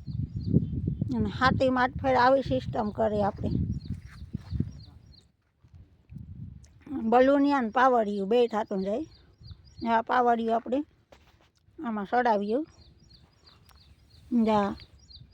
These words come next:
ઝીણકી ઝીણકી પાવડિયું હોય ને, એ પાવડિયું આમાં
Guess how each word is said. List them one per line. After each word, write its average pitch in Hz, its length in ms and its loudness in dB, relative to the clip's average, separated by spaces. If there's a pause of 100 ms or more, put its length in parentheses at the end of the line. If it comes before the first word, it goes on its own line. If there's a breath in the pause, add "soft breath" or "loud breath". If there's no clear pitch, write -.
(1400)
ઝીણકી 233 340 4
ઝીણકી 220 300 -4
પાવડિયું 226 560 0
હોય 294 100 0
ને, 262 120 -2 (1160)
એ 269 60 -6
પાવડિયું 240 580 6
આમાં 220 260 2